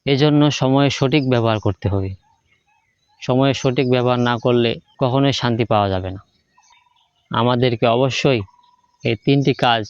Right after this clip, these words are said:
আমাদের পালন করতে হবে, নিয়মিত পালন করতে হবে। আল্লাহ পাক যেন আমাদের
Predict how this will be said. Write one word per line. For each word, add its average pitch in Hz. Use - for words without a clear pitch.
আমাদের 107
পালন 113
করতে -
হবে, 92
নিয়মিত 160
পালন 117
করতে 104
হবে। 98
আল্লাহ 123
পাক 123
যেন 123
আমাদের 120